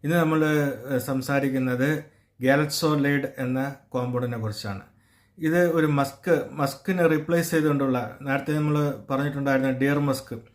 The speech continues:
കസ്തൂരിമാനിൽ നിന്നെടുക്കുന്ന കസ്തൂരിയെ റീപ്ലേസ് ചെയ്യാൻ വേണ്ടിയിട്ട് സിന്തറ്റിക് മസ്ക് കണ്ടുപിടിക്കുകയുണ്ടായി.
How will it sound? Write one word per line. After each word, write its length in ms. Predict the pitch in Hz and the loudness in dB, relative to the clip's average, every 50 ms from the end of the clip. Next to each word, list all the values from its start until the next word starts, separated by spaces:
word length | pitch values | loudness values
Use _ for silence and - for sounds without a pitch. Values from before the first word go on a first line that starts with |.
| _ _ _ 127 | _ _ _ -8
കസ്തൂരിമാനിൽ 600 | 123 - - 151 151 156 156 151 151 147 147 147 | -8 -4 -2 0 2 2 2 2 2 2 2 2
നിന്നെടുക്കുന്ന 640 | 147 147 143 135 135 131 - 135 139 143 160 170 - - - - _ _ _ - 131 | 0 0 0 0 -2 -2 -2 -4 -2 -2 -4 -4 -6 -12 -18 -20 _ _ _ -8 -8
കസ്തൂരിയെ 580 | - - - - 156 156 156 156 151 151 151 | -8 -8 -4 0 2 2 4 4 4 4 4
റീപ്ലേസ് 380 | 139 143 143 139 160 160 151 151 | 2 0 0 0 0 -2 0 0
ചെയ്യാൻ 220 | 160 151 147 147 | -2 0 0 0
വേണ്ടിയിട്ട് 300 | 147 143 139 139 135 143 | 0 -2 -2 -2 -4 -4
സിന്തറ്റിക് 540 | 131 - 135 135 139 147 160 165 147 135 151 | -4 -4 -4 -4 -2 -2 -2 -2 -4 -4 -4
മസ്ക് 280 | 143 143 135 135 - 143 | -2 -2 -2 -2 -2 -2
കണ്ടുപിടിക്കുകയുണ്ടായി. 920 | 135 135 131 131 131 127 127 123 127 127 120 113 113 110 110 110 113 | 0 0 0 2 2 0 0 0 -2 -2 0 0 0 0 0 0 -2